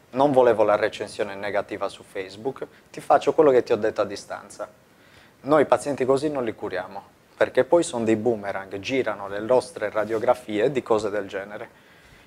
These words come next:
Io invece potrei ora farmi dire chi è che t'ha fatto queste cose, non direi il falso,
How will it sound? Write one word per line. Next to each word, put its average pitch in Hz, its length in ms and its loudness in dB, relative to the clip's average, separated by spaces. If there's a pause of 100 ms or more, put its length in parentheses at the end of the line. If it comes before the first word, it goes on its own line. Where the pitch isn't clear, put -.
Io 165 160 8
invece 131 420 6
potrei 123 420 6
ora 107 320 6 (480)
farmi 120 400 2
dire 120 240 6
chi - 120 2
è 117 40 8
che 104 160 2
t'ha - 80 4
fatto 110 320 0
queste 139 300 -2
cose, 107 400 -6 (840)
non 117 140 -6
direi 123 240 2
il 110 80 -2
falso, - 440 -4